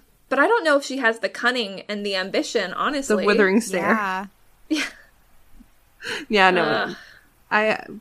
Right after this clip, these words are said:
Speaker 2: Ravenclaws would be my first
Speaker 3: Yep.
Speaker 2: choice.
Speaker 1: Definitely. Definitely. Uh, next on my list is Luke. And I was
Speaker 2: Oh.
Speaker 1: thinking about this. I think Luke would be a Hufflepuff.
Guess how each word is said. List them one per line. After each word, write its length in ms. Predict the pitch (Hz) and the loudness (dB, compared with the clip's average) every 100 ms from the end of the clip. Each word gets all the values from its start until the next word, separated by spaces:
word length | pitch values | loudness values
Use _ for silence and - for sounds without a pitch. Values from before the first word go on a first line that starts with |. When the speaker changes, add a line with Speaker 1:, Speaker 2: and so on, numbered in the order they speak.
| - | 2
Speaker 2:
Ravenclaws 500 | 254 262 196 165 180 | 2 4 4 4 2
would 160 | 170 | -2
be 100 | 160 | -2
my 160 | 92 107 | -4 -6
first 360 | - - - - _ | -6 -10 -12 -20 _
Speaker 3:
Yep. 140 | 226 196 | -8 -6
Speaker 2:
choice. 220 | - - _ _ _ _ _ _ _ - | -8 -16 _ _ _ _ _ _ _ -6
Speaker 1:
Definitely. 600 | 190 214 196 - 220 269 _ | -6 -6 -10 -12 -14 -16 _
Definitely. 600 | - - 226 202 - 269 - _ _ _ _ _ _ | -20 -16 -16 -16 -16 -18 -20 _ _ _ _ _ _
Uh, 240 | 233 247 220 | -6 -2 0
next 300 | 240 370 - | 0 -2 -2
on 140 | 508 523 | -4 -4
my 280 | 508 415 302 | -2 -2 0
list 280 | 320 - | -2 -4
is 480 | 240 240 247 311 - - _ | 2 4 4 0 -10 -20 _
Luke. 680 | 302 440 294 - - - _ _ _ _ _ _ _ _ _ _ _ 466 | 0 2 0 -8 -20 -20 _ _ _ _ _ _ _ _ _ _ _ -2
And 100 | 247 | 6
I 160 | 247 427 | 6 8
was 180 | 494 | 6
Speaker 2:
Oh. 40 | 208 | 4
Speaker 1:
thinking 320 | 415 440 403 | -2 0 0
about 340 | 233 196 - | 2 2 0
this. 640 | - - - 269 - - _ _ _ _ | -6 -6 -8 -12 -18 -20 _ _ _ _
I 200 | 185 269 | -2 0
think 220 | 370 571 | 0 -2
Luke 240 | 302 294 294 | -2 -2 -2
would 100 | 262 | 0
be 100 | 233 | 0
a 40 | |
Hufflepuff. 640 | 226 247 - - - - | 0 -6 -6 -8 -10 -12